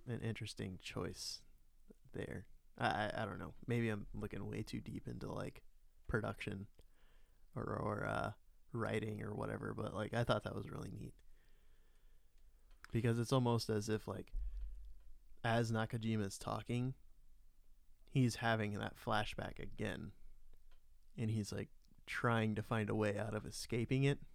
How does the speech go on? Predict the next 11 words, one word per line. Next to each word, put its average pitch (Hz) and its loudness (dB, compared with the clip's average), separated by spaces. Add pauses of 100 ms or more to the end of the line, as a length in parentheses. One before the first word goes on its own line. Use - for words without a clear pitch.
(360)
so 110 0
that 98 0
he 110 2
doesn't, 107 0
like, 101 -4
go 107 2
crazy 117 0
or 104 -2
something 101 -4
in 95 -6
public. 107 -2